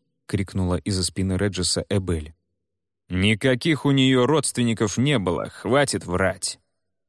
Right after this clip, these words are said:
Сержант схватил Реджеса за шкирку и вытолкал в толпу зевак. «Ах ты, сукин сын!» кинулся обратно Реджес. «Стоять!» Эбель усмирила его. Она была права.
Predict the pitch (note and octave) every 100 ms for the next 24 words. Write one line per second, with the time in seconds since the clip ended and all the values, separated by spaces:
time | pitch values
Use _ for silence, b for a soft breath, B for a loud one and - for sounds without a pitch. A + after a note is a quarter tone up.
0 | _ - - G2+ F2 A2+ G#2+ - F#2+ F2+
1 | F#2 F#2 G2+ E2 E2+ - E2 F2 - D3
2 | C#3 C#3+ C3 _ - E3 A#2 A2+ A2 G2+
3 | A#2 G#2 - G#2 E2+ F2+ D#2+ E2+ F#2 D#2+
4 | C2+ - - _ _ _ _ _ _ _
5 | - G2+ A2 - C#3 C3 - D3+ C#3+ E3
6 | E3 - F3 D#3 F#2+ F2+ _ _ _ -
7 | A2 F2+ E2 F#2 F#2 G2+ F#2 F#2 A2 F#2+
8 | - - - _ _ _ _ _ _ -
9 | - G#3 F#3 D3 - - _ _ _ _
10 | - G#2 E2+ G2 A#2+ - A#2+ - C3+ G2
11 | E2 E2 D#2+ D#2 D#2 - _ _ _ _
12 | _ _ _ _ _ _ G#2 C3 B2 A#2+
13 | A2 A#2 F#2 D#2+ D#2